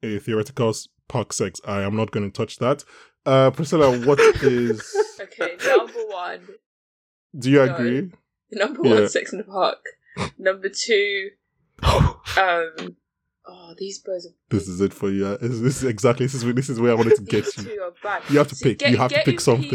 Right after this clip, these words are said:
Speaker 3: peed on. Uh, uh, see, Branko, I watched Ba-, I watched Babylon. Yeah.
Speaker 1: <laughs> Yes.
Speaker 2: <laughs> Oh no.
Speaker 3: <sighs>
Speaker 1: Thank you.
Speaker 3: For about an hour, I couldn't get that scene out of my head.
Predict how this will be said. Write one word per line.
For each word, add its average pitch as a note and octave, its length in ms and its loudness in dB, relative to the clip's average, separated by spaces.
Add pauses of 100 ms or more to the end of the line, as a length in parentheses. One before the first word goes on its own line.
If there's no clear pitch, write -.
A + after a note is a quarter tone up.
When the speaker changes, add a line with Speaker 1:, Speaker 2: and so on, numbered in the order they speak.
Speaker 3:
peed - 120 -12
on. D3+ 220 -10 (180)
Uh, G#3 180 -10
uh, G3 260 -10
see, - 360 -12 (200)
Branko, F#3 240 -6
I F#3 60 0
watched G#3+ 260 -2
Ba-, - 140 -4
I F3+ 60 2
watched F#3 200 -10
Babylon. E3 520 -6 (240)
Yeah. D#3 380 -6 (340)
Speaker 1:
<laughs> - 400 -10
Yes. F3 540 6
Speaker 2:
<laughs> - 40 2
Oh E3 220 8
no. D3 380 4 (1040)
Speaker 3:
<sighs> D#4 640 2
Speaker 1:
Thank - 260 2
you. C#3+ 160 -4 (1500)
Speaker 3:
For D4+ 200 0
about D4 360 -2
an C#4 140 -2
hour, B3+ 280 2
I G3 120 -2
couldn't A3 220 -8
get G3+ 120 -2
that - 160 -10
scene G3+ 140 -10
out E3+ 140 -6
of F#3+ 60 -12
my F3+ 120 -14
head. F3+ 280 -10